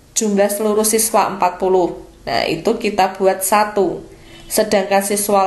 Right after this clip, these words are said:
laki-lakinya itu tiga per lima bagian. Berarti mencari bagian dari siswa perempuan, tinggal kita kurangi. Kita samakan penyebutnya, kita jadikan, iya, kita jadikan lima. Berarti satunya itu menjadi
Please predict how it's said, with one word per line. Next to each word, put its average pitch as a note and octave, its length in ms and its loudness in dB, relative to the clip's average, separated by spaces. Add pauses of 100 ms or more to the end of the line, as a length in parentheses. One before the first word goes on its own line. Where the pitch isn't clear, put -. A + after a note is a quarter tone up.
laki-lakinya G3 640 0
itu B3+ 240 -2
tiga G#3 320 0
per G3 160 -4
lima F#3 240 -2
bagian. F#3 720 -2
Berarti D#3 300 0
mencari A#3 420 0
bagian G3 640 0
dari F#3+ 320 -2
siswa F#3+ 400 0
perempuan, F#3+ 560 0 (400)
tinggal F3 240 0
kita F3 320 -2
kurangi. A#3+ 720 0 (360)
Kita A3+ 520 2
samakan G3+ 560 0
penyebutnya, G3+ 720 0
kita G3+ 320 -2
jadikan, G3+ 760 -2 (840)
iya, F3+ 440 2
kita F#3 320 -2
jadikan F#3 560 -2
lima. G3+ 560 0
Berarti - 320 0
satunya F#3+ 640 0
itu G#3 240 0
menjadi G#3+ 720 2